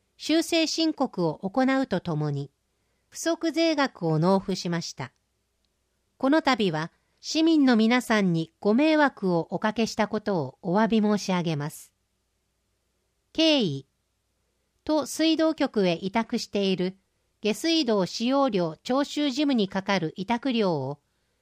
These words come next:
消費税等を含むものとして支出していましたが、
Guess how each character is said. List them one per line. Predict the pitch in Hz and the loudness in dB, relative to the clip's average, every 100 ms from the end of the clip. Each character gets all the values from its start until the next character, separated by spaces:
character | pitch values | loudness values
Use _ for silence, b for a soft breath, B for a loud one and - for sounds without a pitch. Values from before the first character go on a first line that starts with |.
| _ - | _ -14
消 | - 311 | -4 -2
費 | 320 339 320 | 0 -2 -2
税 | 277 240 | -2 -2
等 | - 277 240 170 | -2 -2 0 0
を | 165 - | -2 -8
含 | - 311 | -8 -2
む | 285 | 0
も | 226 202 | 0 0
の | 226 | -2
と | 220 | -2
し | 180 - | -6 -6
て | 151 - | -10 -10
支 | - 208 | -10 -8
出 | 190 233 233 | -6 -6 -6
し | 214 | -6
て | 226 208 | -2 -2
い | |
ま | 202 196 | -2 -4
し | |
た | - 156 | -6 -6
が、 | 131 131 | -6 -10